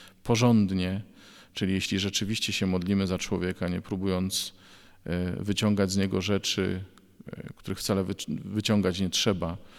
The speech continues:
Tu można bardzo, bardzo, e, zranić też człowieka, któremu się usiłuje pomóc. Ale, e, czasem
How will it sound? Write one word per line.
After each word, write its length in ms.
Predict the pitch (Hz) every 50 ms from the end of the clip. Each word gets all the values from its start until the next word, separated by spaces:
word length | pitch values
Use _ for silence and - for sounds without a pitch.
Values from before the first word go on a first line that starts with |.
| - - - - - - - - - - - - - - _ - - - -
Tu 80 | - 92
można 260 | 92 92 92 95 92
bardzo, 340 | 87 95 90 92 101 92 92 98 95 - - - -
bardzo, 640 | 110 90 92 87 87 95 92 92 92 92 92 92 98 120 - - - - - - - - - - -
e, 240 | - 60 - - - - 120 110
zranić 520 | 110 101 107 110 123 120 110 101 92 - -
też 180 | 87 92 -
człowieka, 360 | - - 101 92 92 92 95
któremu 260 | - - - 92 95 98
się 140 | - -
usiłuje 380 | - 92 - - 107 101 95 87
pomóc. 480 | - - 82 85 95 104 - - - - - - - - - - - - - - - - - - - _ _ -
Ale, 560 | - 123 120 117 123 120 120 123 123 110 -
e, 40 | - 107 101 101 98 98 98 98 101 107 - - -
czasem 320 | - 120 - - 143